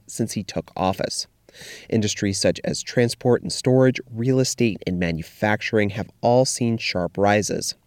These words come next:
State financial assistance is part of the reason for the jumpstart. That and special visas to attract talent to the technology sector.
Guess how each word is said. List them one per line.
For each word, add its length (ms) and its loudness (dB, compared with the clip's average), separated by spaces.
State 260 0
financial 440 0
assistance 600 -2
is 160 -4
part 300 -2
of 80 -10
the 100 -2
reason 340 -4
for 140 -2
the 80 -2
jumpstart. 520 0
That 320 4
and 140 -4
special 380 -2
visas 420 -2
to 120 -4
attract 360 -2
talent 380 0
to 80 -6
the 80 -6
technology 580 -4
sector. 400 -8